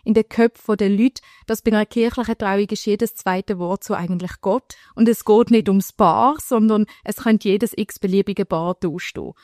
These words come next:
Und ich glaube, das ist gerade bei Hochzeiten etwas, wo man sich mega wünscht, so das Individuelle, es soll um uns gehen, um unsere Liebe, um was uns da angebracht hat, äh, so, wo die Leute dann eher dazu bringt, zur Ritualagentur zu gehen und auch die Hoffnung, dass man dann so ein bisschen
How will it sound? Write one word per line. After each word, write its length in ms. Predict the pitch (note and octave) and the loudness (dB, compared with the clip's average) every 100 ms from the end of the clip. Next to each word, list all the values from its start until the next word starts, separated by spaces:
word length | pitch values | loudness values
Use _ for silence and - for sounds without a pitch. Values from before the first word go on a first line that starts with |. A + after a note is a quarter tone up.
| _ - | _ -2
Und 120 | G#3+ | 2
ich 120 | A3+ | 2
glaube, 180 | - A3 | 2 0
das 160 | A#3+ A#3 | 0 -4
ist 180 | B3 - | -6 -4
gerade 260 | A3+ A#3+ | -4 -2
bei 120 | A3+ F#3 | -2 0
Hochzeiten 540 | G3 - - G3 F3 | -2 -2 -10 -6 -4
etwas, 260 | F3+ G3 F#3 | -2 -4 -4
wo 60 | |
man 120 | F3+ | -4
sich 180 | F3 F3+ | -4 -2
mega 440 | G3+ F#3+ F#3 E3+ D#3+ | 2 2 0 -4 0
wünscht, 320 | F3+ F#3 - | -2 -2 -2
so 120 | G3 | -2
das 140 | G3 | -2
Individuelle, 920 | - A3 G#3+ G#3+ G3 G3 E3+ E3+ F3 | -2 0 2 0 -2 0 0 0 -2
es 140 | F3+ - | -2 -2
soll 180 | G3 A3 | 0 0
um 100 | - | 2
uns 420 | F#3+ F#3+ - - | 2 2 0 -6
gehen, 120 | D#3+ | -2
um 180 | F3+ G3 | 0 0
unsere 480 | - A#3+ A3 G#3+ G#3 | 4 4 4 0 -2
Liebe, 560 | F#3+ G3 F#3+ E3+ F3+ - - - - | 0 0 0 -2 -4 -6 -18 -16 0
um 300 | G#3+ G3+ G3 | 2 4 2
was 180 | G#3+ | 2
uns 220 | A#3+ A3 - | 2 0 0
da 120 | G#3+ | -4
angebracht 760 | E3+ F#3 G3 - F3+ - - | -2 -2 -4 -2 -4 -4 -8
hat, 280 | F#3 E3+ - _ _ - | -6 -6 -8 _ _ -4
äh, 100 | G#3 | -4
so, 300 | - F#3 F3 | 2 2 4
wo 100 | F3+ | 0
die 160 | G#3 | 0
Leute 240 | G#3 - G3+ | -2 0 -2
dann 40 | |
eher 240 | - G3 G3+ | 0 0 0
dazu 360 | G3 - G3 F#3 | -2 -4 -2 -2
bringt, 540 | F#3 F3+ F#3 - - - _ _ _ | -2 -2 -2 -4 -18 -20 _ _ _
zur 180 | A3 G#3+ | 2 4
Ritualagentur 920 | G#3+ A#3 F#3 G3+ G#3 G#3+ G3+ G3+ G3+ G3 | 4 0 2 0 0 -2 -2 -2 -2 -4
zu 120 | - | -6
gehen 220 | - F#3 F#3+ | 2 4 6
und 220 | G3+ - | 4 2
auch 140 | G3 | -2
die 120 | G3 | -2
Hoffnung, 440 | - G#3+ - A#3 G#3 | -2 -2 2 2 4
dass 160 | G3 G3+ | 0 -2
man 120 | F#3+ | -2
dann 160 | F3+ G3 | 0 -2
so 80 | |
ein 120 | G3+ F3+ | -2 -6
bisschen 200 | - | -4